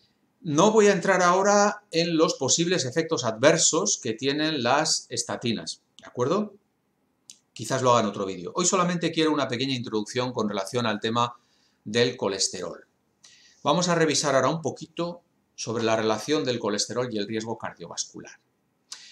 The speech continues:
Primero, hay que tener muy, muy, muy claro que el riesgo de enfermedad o accidente cardiovascular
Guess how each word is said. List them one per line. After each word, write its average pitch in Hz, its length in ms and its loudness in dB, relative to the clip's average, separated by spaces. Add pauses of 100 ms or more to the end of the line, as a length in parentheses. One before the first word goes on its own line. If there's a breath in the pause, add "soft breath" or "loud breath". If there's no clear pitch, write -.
(220 loud breath)
Primero, 135 560 2 (360)
hay 196 140 0
que 196 120 0
tener 113 420 -2
muy, 214 460 2
muy, 160 340 -4
muy 127 240 -4
claro 104 340 -4
que 117 120 -4
el 110 160 -2
riesgo 147 640 2
de 101 120 -6
enfermedad 107 600 0
o 113 60 -4
accidente 123 420 -6
cardiovascular 110 800 -2